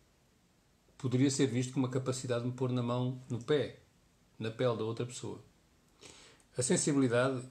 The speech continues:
é a capacidade de acreditar naquilo que eu sinto. E isso,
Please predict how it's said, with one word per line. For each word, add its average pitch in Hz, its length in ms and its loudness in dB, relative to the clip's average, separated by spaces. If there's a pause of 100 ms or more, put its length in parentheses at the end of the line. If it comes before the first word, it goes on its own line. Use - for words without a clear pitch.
(100)
é 127 100 4
a 123 120 -2 (120)
capacidade 123 720 0
de 127 80 -2
acreditar 120 400 -4
naquilo 117 260 -6
que - 140 -12
eu 127 60 -6
sinto. 90 400 -10 (2500)
E 131 260 4
isso, - 360 -2